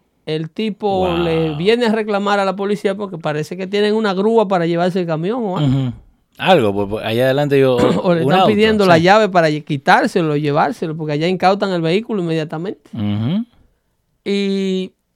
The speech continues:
Speaker 1: estos muchachos, eh, responden de esta manera.
Speaker 2: Wow.
Speaker 1: Obviamente, son trabajadores.
Speaker 2: Exacto.
Speaker 1: Manejan un camión,
Speaker 2: Ujú.
Speaker 1: son gente de trabajo, pero la inteligencia emocional, ¿dónde está?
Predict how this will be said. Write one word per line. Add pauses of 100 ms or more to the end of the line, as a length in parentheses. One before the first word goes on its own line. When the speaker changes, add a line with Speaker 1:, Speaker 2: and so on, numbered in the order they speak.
(640)
Speaker 1:
estos
muchachos, (920)
eh,
responden
de
esta
manera. (120)
Speaker 2:
Wow. (600)
Speaker 1:
Obviamente, (920)
son
trabajadores. (400)
Speaker 2:
Exacto.
Speaker 1:
Manejan
un
camión,
Speaker 2:
Ujú.
Speaker 1:
son
gente
de
trabajo,
pero
la
inteligencia
emocional,
¿dónde
está?